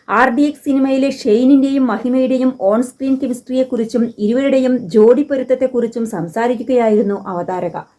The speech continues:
ആ സമയത്തായിരുന്നു ഷെയ്ൻ നിഗത്തിന്റെ പ്രതികരണം. "ഞാൻ കേട്ടത് അങ്ങനെയല്ലല്ലോ" എന്ന് പറഞ്ഞുകൊണ്ട് ഉണ്ണി മുകുന്ദന്റെ പേരിനു പകരം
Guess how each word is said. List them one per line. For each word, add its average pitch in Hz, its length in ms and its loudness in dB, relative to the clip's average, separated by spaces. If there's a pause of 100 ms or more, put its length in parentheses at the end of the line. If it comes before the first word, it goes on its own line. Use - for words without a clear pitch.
(400)
ആ 196 220 2
സമയത്തായിരുന്നു 240 760 2
ഷെയ്ൻ 220 400 0
നിഗത്തിന്റെ 214 360 0
പ്രതികരണം. 170 680 -6 (280)
"ഞാൻ 285 340 2
കേട്ടത് 320 400 -6
അങ്ങനെയല്ലല്ലോ" 262 840 2
എന്ന് 247 280 0
പറഞ്ഞുകൊണ്ട് 240 600 0
ഉണ്ണി 247 320 2
മുകുന്ദന്റെ 294 540 -2
പേരിനു 240 360 2
പകരം 247 320 -2